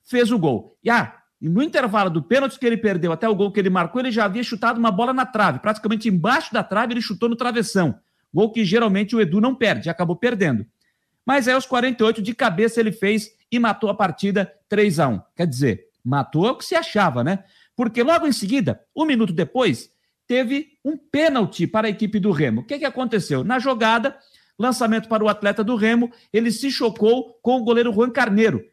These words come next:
Houve um choque com o joelho do atleta na cabeça do Juan Carneiro, que ficou, é, zonzo, ficou, não chegou a ficar desacordado, mas ficou bastante complicado, levou uma pancada forte na cabeça e precisou deixar o jogo. Só que o Brusque já tinha feito as suas cinco alterações.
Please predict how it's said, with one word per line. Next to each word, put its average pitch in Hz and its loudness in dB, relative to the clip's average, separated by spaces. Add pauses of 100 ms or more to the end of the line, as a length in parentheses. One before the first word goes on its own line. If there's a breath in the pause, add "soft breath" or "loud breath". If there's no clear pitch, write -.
(120)
Houve 190 0
um 226 2
choque 220 -2
com 240 -4
o 254 2
joelho 220 2
do 196 -2
atleta 220 -4
na 262 -2
cabeça 247 -2
do 202 0
Juan 196 0
Carneiro, 214 0
que 233 -8
ficou, 202 0 (260 loud breath)
é, 123 -4
zonzo, 208 2
ficou, 185 -2
não 214 -2
chegou 226 -2
a - -8
ficar 254 -6
desacordado, 185 0
mas 190 -2
ficou - -4
bastante 226 -2
complicado, 208 -4 (440 soft breath)
levou 170 0
uma 220 2
pancada 208 -4
forte 226 -4
na 214 -2
cabeça 208 -2
e 233 -6
precisou 254 -2
deixar 247 -2
o 277 -2
jogo. 170 0 (640)
Só 370 -2
que 285 -2
o - 2
Brusque 214 0
já 220 0
tinha 254 -2
feito 320 -2
as 262 -2
suas 269 -2
cinco 294 -2
alterações. 262 0